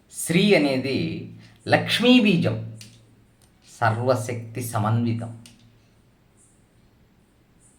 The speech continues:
కాబట్టే ఈ సీత లేని చంద్రుడు, వెన్నెల లేని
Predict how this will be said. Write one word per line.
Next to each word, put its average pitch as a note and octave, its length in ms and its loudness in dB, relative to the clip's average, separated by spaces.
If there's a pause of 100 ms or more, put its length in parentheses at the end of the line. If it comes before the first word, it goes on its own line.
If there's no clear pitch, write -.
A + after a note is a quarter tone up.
(140)
కాబట్టే E2+ 800 -8 (1500)
ఈ D#3 300 0
సీత F3 500 0
లేని G#3+ 420 2
చంద్రుడు, E3+ 720 2 (1600)
వెన్నెల D3 720 2
లేని E3 640 0